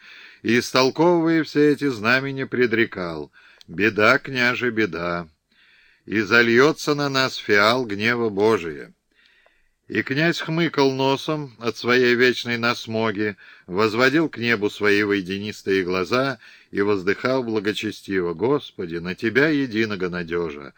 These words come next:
укрепи, Господи, град наш». И его уши как-то жалостно оттопыривались.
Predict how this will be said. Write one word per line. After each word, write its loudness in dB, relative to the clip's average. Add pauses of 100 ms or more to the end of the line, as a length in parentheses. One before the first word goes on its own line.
(300)
укрепи, 2
Господи, 0
град 2
наш». -16 (840)
И -2
его 6
уши 2
как-то 2
жалостно -2
оттопыривались. -12